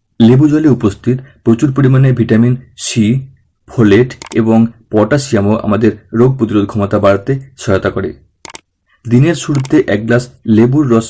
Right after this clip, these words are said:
মেশানো হালকা গরম জল আমাদের স্বাস্থ্যের জন্য বিস্ময়কর উপকারিতা বয়ে আনতে পারে।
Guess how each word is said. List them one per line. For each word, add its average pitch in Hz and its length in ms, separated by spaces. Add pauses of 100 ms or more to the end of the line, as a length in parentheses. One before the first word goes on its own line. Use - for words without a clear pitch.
মেশানো 110 360
হালকা 104 420 (260)
গরম 110 360
জল 131 240
আমাদের 101 300 (200)
স্বাস্থ্যের 104 460
জন্য 95 180 (360)
বিস্ময়কর 113 500
উপকারিতা 98 460 (260)
বয়ে 104 180
আনতে 90 140
পারে। - 200